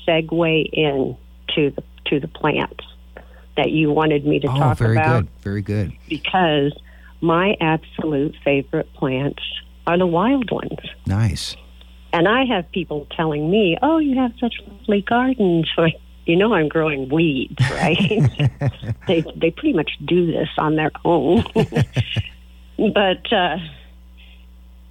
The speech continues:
Speaker 1: and, and I also give people in, in August, when your garden kinda gets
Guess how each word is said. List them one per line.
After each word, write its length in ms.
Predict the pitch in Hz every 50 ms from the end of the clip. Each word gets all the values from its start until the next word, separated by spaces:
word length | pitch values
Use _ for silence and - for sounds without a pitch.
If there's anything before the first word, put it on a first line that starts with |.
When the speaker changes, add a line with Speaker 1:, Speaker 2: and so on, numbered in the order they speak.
| - - - - -
Speaker 1:
and, 220 | 175 190 185 185
and 220 | 156 131 170 175 175
I 140 | 170 175 175
also 400 | 175 180 190 185 - 185 165 156
give 300 | 143 165 156 147 - -
people 400 | - 160 151 - - 143 135 - - - - - - - - - - - - - - - - - - - - - - - - -
in, 200 | 156 151 151 - - -
in 240 | - 196 170 160 151 -
August, 680 | 151 156 156 156 160 - 190 185 190 - - - -
when 260 | 170 160 151 143 139
your 340 | 139 139 139 143 160 170 175
garden 440 | 175 180 180 170 190 185 185 180 175
kinda 440 | - - - 180 175 175 175 170 170 160
gets 340 | 156 156 - 175 170 -